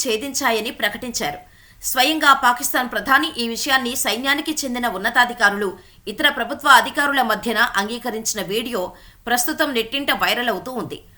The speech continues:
భారత్ బాలిస్టిక్ క్షిపణుల వల్ల నూర్ ఖాన్ వైమానిక స్థావరం ధ్వంసమైంది. పాకిస్తాన్లోని ఇతర ప్రాంతాల్లో కూడా దాడి చేసింది భారత్. అయితే అంతకుముందు పాకిస్తాన్ ప్రధాని తన దేశ ప్రజలను ఉద్దేశించి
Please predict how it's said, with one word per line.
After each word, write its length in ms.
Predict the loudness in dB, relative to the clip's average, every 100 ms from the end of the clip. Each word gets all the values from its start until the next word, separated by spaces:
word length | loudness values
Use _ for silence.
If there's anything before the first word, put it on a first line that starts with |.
| -20 -14
భారత్ 380 | 2 4 4 0 2
బాలిస్టిక్ 480 | 2 2 -4 -4 -6
క్షిపణుల 380 | -6 -4 0 2
వల్ల 260 | 4 4 2 -2 -18 -6
నూర్ 240 | -2 -2 2
ఖాన్ 240 | 2 2 0
వైమానిక 400 | 2 2 2 -2
స్థావరం 440 | 4 4 4 -2 -2
ధ్వంసమైంది. 600 | -4 -2 -4 -6 -8 -14 -18 -20 -10 2
పాకిస్తాన్లోని 720 | 2 2 0 2 2 0 -4 -6
ఇతర 180 | -2 0 2
ప్రాంతాల్లో 480 | 2 2 -2 -2 -4
కూడా 180 | 0 4 4 4
దాడి 220 | 2 2 -4
చేసింది 380 | -4 -4 -4 -6 -4
భారత్. 340 | 0 0 -2 -10 -18 -20 -20 -6 -4
అయితే 220 | 0 0 -2 -6 -4 -2
అంతకుముందు 460 | -2 -4 -6 -4 -2 0
పాకిస్తాన్ 480 | 0 0 0 0 0
ప్రధాని 400 | 2 4 4 2 0
తన 100 | 0 0
దేశ 140 | 0 0 -2
ప్రజలను 380 | -4 -2 -2 -4
ఉద్దేశించి 480 | -4 -2 -2 -2 -4